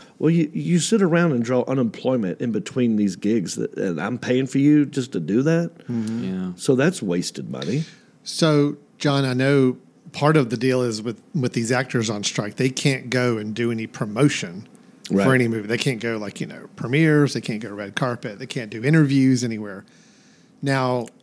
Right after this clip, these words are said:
Speaker 2: you're still supposed to be on, uh, Curb Your Enthusiasm
Speaker 1: Right.
Speaker 2: coming up this fall, right?
Speaker 1: I know.
Speaker 2: On the new season?
Speaker 1: Correct.
Speaker 2: Hmm.
Speaker 1: So I was, uh, as you were saying that, that's where my brain went.
Speaker 2: Yeah.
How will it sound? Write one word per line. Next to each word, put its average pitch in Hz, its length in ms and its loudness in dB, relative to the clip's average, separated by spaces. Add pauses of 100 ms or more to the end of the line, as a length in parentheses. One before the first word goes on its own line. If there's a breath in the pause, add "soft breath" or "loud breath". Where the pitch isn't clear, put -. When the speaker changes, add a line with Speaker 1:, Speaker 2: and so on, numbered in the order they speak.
(180)
Speaker 2:
you're 160 240 4
still 208 260 0
supposed - 280 -2
to 160 60 -2
be 151 200 2
on, 143 240 2
uh, 135 580 0
Curb 156 280 2
Your 135 100 2
Enthusiasm 113 640 2
Speaker 1:
Right. 110 80 -10
Speaker 2:
coming 117 220 -2
up 110 100 -8
this - 180 -6
fall, 95 320 -12
right? 127 220 -2
Speaker 1:
I 95 160 -4
know. 98 520 -2
Speaker 2:
On 123 120 0
the 123 80 2
new 127 140 2
season? 196 460 0 (300)
Speaker 1:
Correct. 110 600 0
Speaker 2:
Hmm. 127 180 -4
Speaker 1:
So 117 540 4
I 117 140 -2
was, 120 240 -2 (360)
uh, 113 100 -4 (120)
as 143 260 4
you 151 80 8
were 135 100 6
saying 139 280 2
that, 110 80 0
that's 110 320 -4
where 123 80 0
my 107 100 0
brain 98 340 0
went. 80 220 -4 (140)
Speaker 2:
Yeah. 101 260 -8